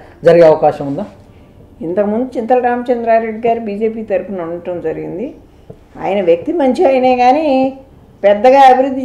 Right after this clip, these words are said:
Speaker 2: చేశారు అని ఆయన చెప్పుకోవడమే కానీ ఏం చేయలేదండి. ఎందుకంటే ఆయన నాతో చాలా గౌరవంగా ఉంటారు, చాలా మంచి వ్యక్తి కూడా. కానీ ఆయన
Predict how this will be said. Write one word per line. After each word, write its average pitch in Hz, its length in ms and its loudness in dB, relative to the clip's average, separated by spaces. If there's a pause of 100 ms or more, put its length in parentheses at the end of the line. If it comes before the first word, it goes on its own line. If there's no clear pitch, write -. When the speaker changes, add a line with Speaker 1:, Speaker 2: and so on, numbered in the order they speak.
Speaker 2:
చేశారు 262 420 4
అని 254 200 4
ఆయన 240 280 -2 (100)
చెప్పుకోవడమే 254 540 0
కానీ 254 200 0 (100)
ఏం 262 160 0
చేయలేదండి. 233 540 2
ఎందుకంటే 233 520 -6
ఆయన 208 220 -2
నాతో 190 320 -4 (140)
చాలా 202 180 0
గౌరవంగా 220 560 -2
ఉంటారు, 240 400 -6 (140)
చాలా 214 160 -2
మంచి 214 320 -8
వ్యక్తి 226 300 -4
కూడా. 190 280 -4 (640)
కానీ 277 540 -2
ఆయన 226 560 -4